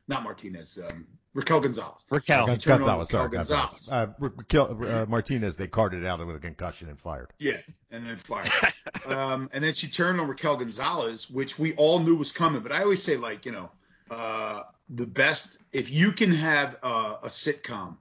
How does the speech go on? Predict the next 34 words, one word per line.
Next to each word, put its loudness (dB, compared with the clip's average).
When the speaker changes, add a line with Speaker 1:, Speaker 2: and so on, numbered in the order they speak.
Speaker 1:
where -2
the -6
jokes -2
are 0
so 2
obvious, 0
but 0
they're 0
still 2
funny -2
as 4
fuck, -2
you 2
know, 2
like, 0
you 4
know 8
it's -4
coming, -6
but -10
when -10
they -10
tell -6
it, -8
it's -12
still 0
hilarious. -2
And -6
that's 0
what -6
happened, -6
uh, -4
last -2
week. -6